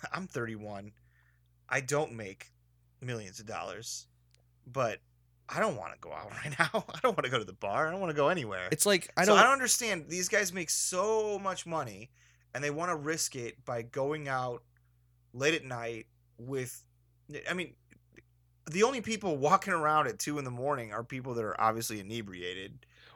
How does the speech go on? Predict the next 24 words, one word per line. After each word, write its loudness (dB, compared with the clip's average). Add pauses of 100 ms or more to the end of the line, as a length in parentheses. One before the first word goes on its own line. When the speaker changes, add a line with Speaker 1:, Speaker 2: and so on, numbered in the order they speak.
Speaker 1:
you 6
Speaker 2:
Or 12
they're 10
Speaker 1:
know, 4
Speaker 2:
people 8
Speaker 1:
or 10
Speaker 2:
that 6
are 6
looking 0
for -10
trouble, 4
right? 2
Speaker 1:
Exactly. 4
And -4
so 6
these 0
kids, -2
it's 2
not 0
like -2
they -6
started -2
stalking 2
them. -6